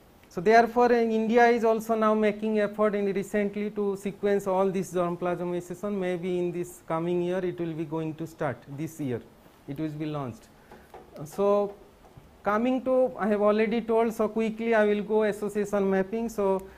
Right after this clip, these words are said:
as I have already told, Q T L mapping, you are ta-,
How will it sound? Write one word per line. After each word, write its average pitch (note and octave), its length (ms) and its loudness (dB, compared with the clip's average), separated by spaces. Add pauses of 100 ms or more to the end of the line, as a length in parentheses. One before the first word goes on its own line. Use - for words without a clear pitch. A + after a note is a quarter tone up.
(120)
as F3 180 -2
I F#3+ 40 4
have G3 100 2
already G3 400 2
told, A3 340 0
Q G#3 220 -2
T A3 80 2
L G#3+ 100 4
mapping, G#3+ 380 0
you G#3 80 2
are G3+ 100 2
ta-, G3+ 300 0